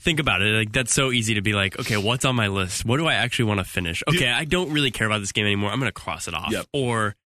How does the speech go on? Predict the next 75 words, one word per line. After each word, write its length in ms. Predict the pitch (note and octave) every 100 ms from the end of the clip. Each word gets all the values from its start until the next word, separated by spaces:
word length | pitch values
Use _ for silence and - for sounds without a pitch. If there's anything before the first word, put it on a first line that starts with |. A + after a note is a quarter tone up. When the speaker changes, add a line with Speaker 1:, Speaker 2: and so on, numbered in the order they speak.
| -
Speaker 1:
"Okay, 220 | C#3+ G2
I'm 80 | G2+
gonna 120 | A#2
sit 120 | A#2+
down 140 | G#2+ F#2
and 120 | F2+
finish 280 | F2 F2 F2+
this 160 | F2
game." 320 | - E2+ E2+ C#3
Speaker 2:
The 80 |
only 140 | D#3+ D3+
downside 400 | B2+ B2+ A#2 G2+
is 60 | G2+
my 100 | G#2
list 260 | G#2+ -
has 260 | A2 G2 F#2
thirty-five 760 | - G#2+ G#2 G#2 G2+ G#2+ G2+ G2
or 60 |
thirty-six 380 | G#2 G#2+ G#2 G#2
games 260 | G#2+ G2+ G2+
on 80 |
it 40 | E2+
right 140 | G#2
now. 180 | G#2 A#2
Speaker 1:
And 80 | A2+ A2
it's 300 | G#2 C3 C3
Speaker 2:
So. 60 |
Speaker 1:
probably 220 | G3+ F#3 D#3+
gonna 140 | C3+
grow 280 | A#2 A2+ A2+
faster 400 | A2+ G2+ - B2
than 140 | G#2+
you 100 | G2
can 160 | G2+ G2
really, 380 | F#2+ F#2 F2+ A#2
uh, 40 |
Speaker 2:
Uh-huh. 360 | B2 A#2 A#2 G#2+ G#2+
Speaker 1:
you 120 | G#2+
can 120 | G2+ A2
Speaker 2:
Yeah. 160 | F#2+ G2+
Speaker 1:
really 280 | G2 F2+
check 280 | F2 - E2
'em 80 | E2
off. 280 | E2 E2 -
But 280 | F#2+ F2 - - B2
Speaker 2:
Yeah, 120 | B2+
I 40 |
say 180 | C3 E3
for 140 | E3
every 180 | D3+ D#3+
game 240 | C3+ C3 B2+
I, 220 | A#2 A2+
I 140 | G#2 G#2+
take 340 | - B2 A2
off, 200 | G#2+ G#2
I 80 | F#2+
probably 280 | G2+ F#2 -
add 300 | E2+ F#2 E2+
four. 420 | - F#2 G2+ G#2+
Speaker 1:
Yeah. 400 | A2 F#2 F2 F2
Speaker 2:
So, 640 | F2 - A2 G2 F#2+ F#2+ -
you 120 | C3+
know, 80 | C3
I 40 | D3+
think 100 | D#3
it's 80 |
always 180 | C3+ B2
gonna 140 | B2 A2+
be 80 |
a 40 | G2+
balancing 380 | F#2 G2 G2+ A#2
act. 180 | A#2
But 100 | -
I 40 | C3
think 280 | D#3+ C3+